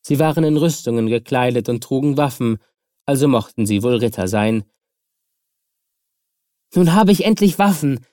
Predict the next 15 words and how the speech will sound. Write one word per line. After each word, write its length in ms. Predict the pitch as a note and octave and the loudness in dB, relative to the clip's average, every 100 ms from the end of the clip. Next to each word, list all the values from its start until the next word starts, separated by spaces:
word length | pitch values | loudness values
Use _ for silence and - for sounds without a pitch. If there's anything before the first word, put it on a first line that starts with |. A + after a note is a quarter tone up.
| _ _ _ _ _ E3 | _ _ _ _ _ 2
jubelte 460 | D#3 A2+ G#2+ C3 | 4 4 0 -4
Hagen. 360 | C3 G2 G#2 G#2+ _ _ _ _ _ _ _ - | -4 -6 -8 -14 _ _ _ _ _ _ _ -4
Sofort 560 | D#3 D#3+ F#3 F#3+ - | -2 -2 -2 -2 -2
rüstete 460 | D3+ C#3+ - A#2 A#2+ | -2 -2 -4 -4 -2
er 120 | A#2+ | -2
sich 160 | A2+ A2+ | -4 -6
mit 140 | A#2+ | -4
eines 300 | B2 C3 - | -4 -4 -6
toten 400 | - A2+ - B2 | -6 -6 -4 -4
Harnisch, 540 | C#3 B2+ G#2+ G#2+ - - _ _ _ _ - | -2 0 0 -2 -6 -18 _ _ _ _ -2
gürtete 440 | E3+ E3+ - C3 | 0 0 -4 -4
sich 280 | A#2 C3 - | -2 -4 -4
mit 160 | B2+ | -6
dessen 240 | B2 - B2+ | -6 -6 -8
Schwert, 480 | - D3+ D3+ D3+ | -4 -2 -2 -6